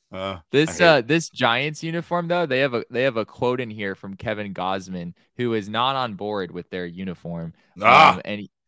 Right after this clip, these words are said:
Speaker 2: and he said, "I think there's so much more that goes into the city than fog." <laughs>
Speaker 1: Yes!
Speaker 2: That was
Speaker 1: Yes!
Speaker 2: what, that's
Speaker 1: And
Speaker 2: what
Speaker 1: a
Speaker 2: he said.
Speaker 1: bridge, right?
Speaker 2: Yeah,
Speaker 1: Like,
Speaker 2: and a
Speaker 1: I don't,
Speaker 2: bridge.
Speaker 1: I don't know, man. I've been to San Francisco. It's a beautiful city. Uh, and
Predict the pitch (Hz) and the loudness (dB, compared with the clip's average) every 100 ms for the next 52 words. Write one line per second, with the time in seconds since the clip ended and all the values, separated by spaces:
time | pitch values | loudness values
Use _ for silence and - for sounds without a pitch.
0 | _ - 113 117 143 165 - 165 139 - | _ -4 -2 -2 -2 0 2 2 2 0
1 | 127 156 165 160 131 120 - 147 151 147 | -2 -2 -8 -6 -6 -6 -6 -6 -2 -2
2 | - 123 127 120 101 113 113 107 110 104 | -4 -2 0 0 -2 -2 -2 -4 -10 -10
3 | 95 92 110 104 104 95 95 - 87 80 | -10 -10 -8 -8 -10 -10 -12 -8 -6 -6
4 | 73 _ _ - 151 165 151 269 349 147 | -12 _ _ -8 -6 -4 2 6 6 4
5 | - - 190 202 180 - 120 127 349 427 | -4 -12 -16 -18 -16 -4 0 4 6 6
6 | 123 101 107 233 240 254 175 139 220 311 | 2 0 2 4 8 8 6 4 6 8
7 | 302 165 127 - - _ _ _ _ - | 6 6 0 -2 -4 _ _ _ _ -4
8 | 196 277 139 135 120 - - 247 226 190 | 0 2 4 4 4 0 -4 -6 -6 -6
9 | 190 202 151 139 131 135 135 139 143 165 | -6 -6 -6 -4 -4 -6 -6 -6 -2 -2
10 | 165 180 165 - 139 127 110 131 123 123 | -2 -2 -2 -2 -2 -4 -8 -8 -6 -4
11 | 117 113 98 127 143 - 117 - 107 107 | -4 -6 -6 -4 -4 -6 -10 -6 -4 -4
12 | 104 _ _ _ 95 98 101 98 - 104 | -6 _ _ _ -4 -2 -2 -4 -4 -6
13 | 101 101 | -6 -8